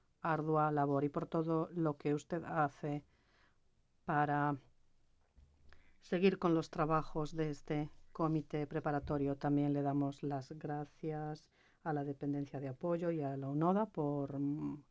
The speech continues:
dar apoyo a nuestras reuniones. Igualmente, le damos las gracias por darnos a conocer la situación financiera actual de la convención.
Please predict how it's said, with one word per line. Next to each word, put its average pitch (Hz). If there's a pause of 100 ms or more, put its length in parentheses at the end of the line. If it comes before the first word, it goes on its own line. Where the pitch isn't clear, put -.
(180)
dar 156
apoyo 151
a 143
nuestras 143
reuniones. 156
Igualmente, 165 (360)
le 170
damos 160 (320)
las 160
gracias 147 (1400)
por 160 (260)
darnos 175
a 170
conocer 156
la 151
situación 165
financiera 160
actual 147
de 147
la 143
convención. 139